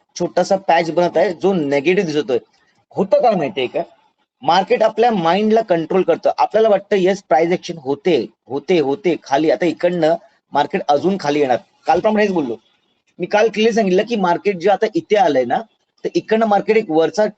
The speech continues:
टप्पा घेईल आणि इकडनं वरती एक जर प्राइस ॲक्शन झाली तर मार्केट वरच्या लेवलला जाऊ शकतं. आणि मी अजूनही पॉझिटिव्ह आहे, कारण का माझी लेवल अजून खाली आहेत, माझ्या लेवल्स खाली आहेत. पंधरा मिनिटाच्या चार्टवरती बघितलं ना मी,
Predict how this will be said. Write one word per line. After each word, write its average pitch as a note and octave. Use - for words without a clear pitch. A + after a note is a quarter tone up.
टप्पा -
घेईल E3
आणि F3+
इकडनं F#3
वरती D#3+
एक E3
जर D#3+
प्राइस E3
ॲक्शन E3+
झाली D3+
तर G#3+
मार्केट E3+
वरच्या D3+
लेवलला D#3+
जाऊ D#3+
शकतं. -
आणि E3+
मी F3+
अजूनही D3
पॉझिटिव्ह F3
आहे, A3
कारण F#3
का F#3+
माझी F3+
लेवल F#3
अजून G#3+
खाली -
आहेत, E3+
माझ्या D3
लेवल्स D#3+
खाली D#3
आहेत. D#3+
पंधरा D3
मिनिटाच्या E3
चार्टवरती E3
बघितलं D#3+
ना D#3
मी, C3